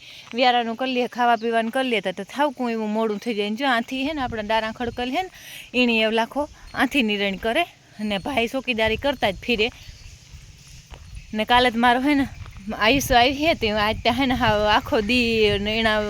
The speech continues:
બપોર સુધી મારે વાં કામ હતું તે ઈ કર્યું ને બપોરેથી પછી એનું તૈયારીઓ કરી હતી તે કંઈ થાય કે ઘોરું નિરાંત રહીએ. ને લાખાભાઈ આમાં સર્વનાશ મારે ગયા તા ને લાખાભાઈ? જો હારો અસર કરી.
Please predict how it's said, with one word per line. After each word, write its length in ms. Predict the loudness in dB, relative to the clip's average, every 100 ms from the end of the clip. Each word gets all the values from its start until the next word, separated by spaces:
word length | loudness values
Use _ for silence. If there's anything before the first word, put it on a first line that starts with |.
| -4 -8 -12 -16 -2
બપોર 260 | 0 2 2
સુધી 220 | 2 2
મારે 200 | 4 4
વાં 180 | 4 2
કામ 220 | 0 0
હતું 180 | -4 -2
તે 80 |
ઈ 60 | -2
કર્યું 240 | 0 0
ને 40 | 0
બપોરેથી 480 | 0 2 2 0 -2
પછી 240 | -2 -2
એનું 240 | 0 0
તૈયારીઓ 380 | 2 4 4 2
કરી 260 | 2 2 2
હતી 140 | 0
તે 120 | 0
કંઈ 140 | 0 0
થાય 200 | 2 2
કે 340 | 4 2 2
ઘોરું 300 | 2 0 2
નિરાંત 340 | 0 0 0 0
રહીએ. 200 | -2 -2 -6 -20 -20 -20 -20 -20 -20 -20 -16 -14 -12 -14 -14 -14 -16 -18 -20 -20 -18 -16 -16 -18 -20 -14 -2
ને 80 | 2
લાખાભાઈ 460 | 4 4 6 6
આમાં 180 | 8 6
સર્વનાશ 480 | 6 6 6 6 6
મારે 240 | 6 6 6
ગયા 100 | 4
તા 160 | 4
ને 80 | 4
લાખાભાઈ? 400 | 4 2 4 4 4 -4 -12 -16 -16 -16 -18 -20 -20 -18 -18 -20 -20 -20 -14 0
જો 140 | 2
હારો 340 | 6 6 6
અસર 280 | 4 2 0
કરી. 280 | 0 -2 -2